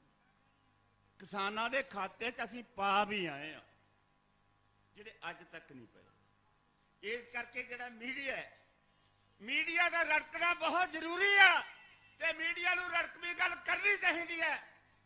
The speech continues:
ਤੁਸੀਂ ਕਹਿ ਰਹੇ ਹੋ ਵੀ ਇਹ ਜਮਹੂਰੀਅਤ ਦਾ ਦੇਸ਼ ਹੈ, ਇਹ ਬਹੁਤ ਵੱਡਾ ਜਮਹੂਰੀਅਤ ਲੋਕ ਰਾਜੀ ਦੇਸ਼ ਹੈ, ਇੱਥੇ ਕੋਈ ਵੀ ਆਪਣੀ ਗੱਲ ਕਹਿ ਸਕਦਾ ਹੈ, ਪਰ ਤੁਸੀਂ ਜ਼ਬਾਨਾਂ ਬੰਦ ਕਰਨ ਦੀ ਗੱਲ ਕਰਦੇ ਹੋ,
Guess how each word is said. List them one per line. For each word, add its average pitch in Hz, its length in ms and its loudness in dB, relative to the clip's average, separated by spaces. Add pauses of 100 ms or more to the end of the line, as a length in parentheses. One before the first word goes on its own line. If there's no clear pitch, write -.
(120)
ਤੁਸੀਂ 277 260 -12
ਕਹਿ 320 260 2
ਰਹੇ 320 120 2
ਹੋ 311 200 -2
ਵੀ 311 140 -6
ਇਹ 320 280 2
ਜਮਹੂਰੀਅਤ 320 680 -4
ਦਾ 330 140 0
ਦੇਸ਼ 330 400 0
ਹੈ, 359 180 4 (680)
ਇਹ 311 140 2
ਬਹੁਤ 311 460 -2
ਵੱਡਾ 320 320 0
ਜਮਹੂਰੀਅਤ 294 760 -2
ਲੋਕ 277 260 -4
ਰਾਜੀ 277 320 -2
ਦੇਸ਼ 285 300 -4
ਹੈ, 285 280 2 (480)
ਇੱਥੇ 302 280 0
ਕੋਈ 370 400 2
ਵੀ 392 120 0
ਆਪਣੀ 330 320 -2
ਗੱਲ 294 220 -4
ਕਹਿ 285 240 -2
ਸਕਦਾ 247 340 -6
ਹੈ, 202 260 -8 (480)
ਪਰ 233 140 -8
ਤੁਸੀਂ 240 360 -20 (100)
ਜ਼ਬਾਨਾਂ 202 440 -4
ਬੰਦ 226 240 -6
ਕਰਨ 208 260 -10
ਦੀ 220 100 -16
ਗੱਲ 190 220 -10
ਕਰਦੇ 170 340 -12
ਹੋ, 208 200 -14